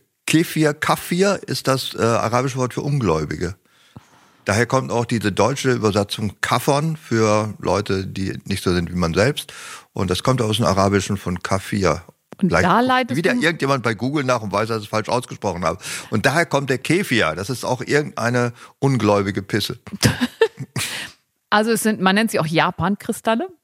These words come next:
Speaker 1: <laughs> Ja, ja, nennt die Kristalle? Warum?
Speaker 2: Ja, weil
Speaker 1: Das ist ein
Speaker 2: der
Speaker 1: Pilz.
Speaker 2: Ja, aber der hat so ein, also das, sie sehen aus wie kleine durchsichtige Gummibären. Also ein bisschen wie Kristalle, sind weich und die produzieren halt diese wunderbaren Probiotika.
Speaker 1: Ungläubigen Saft.
Speaker 2: Ja, ungläubigen
Speaker 1: Ja,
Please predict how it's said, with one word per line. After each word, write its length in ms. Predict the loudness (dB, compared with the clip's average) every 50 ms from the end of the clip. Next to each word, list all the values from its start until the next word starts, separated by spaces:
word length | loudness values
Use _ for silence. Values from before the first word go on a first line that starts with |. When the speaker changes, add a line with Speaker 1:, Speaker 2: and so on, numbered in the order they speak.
| _ _ _
Speaker 1:
<laughs> 80 | 0 0 0 -2
Ja, 340 | -6 -6 -2 0 0 0 0 -4 -10 -4 -2
ja, 120 | -2 -2 -2 -6 _ -2
nennt 300 | 2 2 2 2 0 -6
die 60 | -8
Kristalle? 760 | -4 -2 0 0 0 -2 -2 0 0 2 4 4 2 2 2 2
Warum? 280 | 2 2 2 2 0
Speaker 2:
Ja, 220 | 2 2 2 2 2
weil 180 | 2 0 0
Speaker 1:
Das 100 | 0 -2 -2
ist 40 | 0
ein 40 |
Speaker 2:
der 80 | 0 0
Speaker 1:
Pilz. 260 | 0 0 -2 -4 -10 -20 _ _ _ _ _
Speaker 2:
Ja, 140 | 0 2 2
aber 160 | 2 2 2
der 140 | 2 2 0
hat 200 | 0 -2 -4 -4
so 100 | -4 -2
ein, 140 | -2 0 0
also 200 | 0 0 -2 -2
das, 180 | -2 -4 -4 -2
sie 120 | -2 -2
sehen 220 | 0 0 0 2 2
aus 180 | 2 2 0 -2
wie 60 | -2
kleine 400 | 0 2 2 4 4 2 2 0
durchsichtige 560 | 0 0 -2 0 -2 -2 -2 -2 0 0 2
Gummibären. 480 | 2 4 4 4 2 2 0 0 0 0
Also 140 | -2 0 0
ein 40 | 0
bisschen 220 | 0 2 2 2
wie 80 | 2 2
Kristalle, 460 | 0 -2 -4 -2 -2 -2 -2 -2 -2
sind 220 | 0 0 0 2 2
weich 360 | 2 2 2 0 -4 -4 -2
und 200 | 0 0 0 0
die 180 | 0 0 0 -2
produzieren 680 | -2 -6 -4 -2 0 0 0 0 0 0 2 2 2 2
halt 160 | 2 0 0
diese 180 | -2 -2 -2 0
wunderbaren 480 | 0 2 2 2 2 2 2 2 0 -2
Probiotika. 600 | -4 -4 -4 -2 -2 -2 -2 -2 -2 -2 -2 -2
Speaker 1:
Ungläubigen 480 | 0 0 0 0 -2 -4 -8 -8 -6
Saft. 420 | -2 0 0 0 -2 -6 -14 -18 -16 -6 0
Speaker 2:
Ja, 100 | 2 2
ungläubigen 500 | 4 4 4 4 2 2 2 2 2 2
Speaker 1:
Ja, 40 | 2